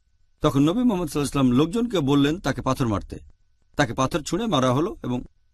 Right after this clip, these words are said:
মৃত্যুর পরে সাহাবীগণের মধ্যে একটা ব্যাপারে মতভেদ দেখা দিল। একদল বলতে লাগল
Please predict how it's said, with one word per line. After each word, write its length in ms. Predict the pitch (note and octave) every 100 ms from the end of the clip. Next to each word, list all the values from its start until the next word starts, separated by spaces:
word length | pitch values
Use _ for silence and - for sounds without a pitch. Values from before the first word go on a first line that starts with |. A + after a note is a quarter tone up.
| _ _ _ _ _ _ -
মৃত্যুর 440 | E3 - C#4 A#3+
পরে 400 | - D#3 E3+ B2 - _ _ _ _ _ _
সাহাবীগণের 540 | - D#3+ A3 C4+ B3 G#3
মধ্যে 600 | F3+ D#3 B2+ D#3 C#3 B2+ - _ _ _ _ _
একটা 400 | A#3 C#4 - C4
ব্যাপারে 500 | A#3+ F3+ F3 D#3 D3 - _ _ _ -
মতভেদ 400 | B2 - A#3 F#3
দেখা 320 | C3+ B2 - G#2+
দিল। 240 | A2 F2+ - - _ _ _ _ _ _ _
একদল 420 | - A#3 C4+ C4+ B3
বলতে 320 | F3+ E3+ F#3+
লাগল 400 | F3+ F#3 G3